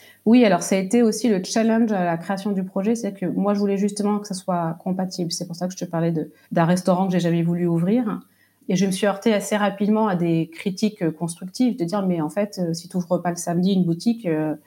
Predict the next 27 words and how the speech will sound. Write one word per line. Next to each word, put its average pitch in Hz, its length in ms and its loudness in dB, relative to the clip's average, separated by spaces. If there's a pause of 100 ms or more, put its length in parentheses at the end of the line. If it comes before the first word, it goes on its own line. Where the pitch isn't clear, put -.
(280)
comment 196 200 0
tu 202 140 -2
vas 185 120 2
vivre ? » 156 340 -4 (400)
Et 165 200 4
moi, 202 180 4
je 214 100 2
suis 202 180 -2
assez 185 240 2
convaincue 202 420 2
que 226 120 0
mon 175 160 2
lieu 185 180 4
de 185 60 4
vie, 214 440 4
il 170 80 0
est, 170 260 2
euh, 156 340 -2
il, - 280 -4
il, 80 420 -14 (340)
il 175 140 0
est 170 60 2
fait 190 160 0
pour 196 180 -4
des 165 100 2
personnes, 175 320 -4
en, 180 140 -2